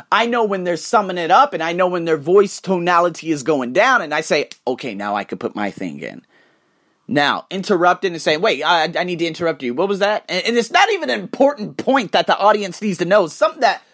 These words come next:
that specific person wants to know at that specific moment. Oh my God. So, guys, these are the things. To sum this all up, you need to be unique.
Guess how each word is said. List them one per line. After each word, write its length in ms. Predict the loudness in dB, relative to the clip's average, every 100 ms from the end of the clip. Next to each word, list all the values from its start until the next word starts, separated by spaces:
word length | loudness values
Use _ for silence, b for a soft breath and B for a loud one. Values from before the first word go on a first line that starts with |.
| b
that 340 | 4 4 4 -4
specific 480 | -8 -4 -4 -4
person 280 | -2 -4 -4
wants 180 | -6 -4
to 80 | -2
know 160 | -2 0
at 200 | 0 2
that 180 | 0
specific 520 | 0 -10 -4 -2 -2 0
moment. 360 | 0 0 -6 B B B B B B B B
Oh 320 | 2 6 6 4
my 160 | 0
God. 440 | 2 4 4 2 0
So, 280 | 2 2 0 0
guys, 560 | 4 6 4 2 -4 -10
these 460 | -2 0 0 0
are 60 | 0
the 140 | -2
things. 340 | -2 -2 -2 -4
To 140 | -4
sum 380 | -4 0 0 2
this 240 | 0 0 -2
all 400 | 2 4 4 -2
up, 260 | -4 -4 -8 _ _ _ _ _ _ _ -20 -16 -12
you 340 | -6 -2 0
need 220 | 0 -4 -4
to 100 | -4
be 120 | -4
unique. 680 | -4 -4 -4 -8 -16 -20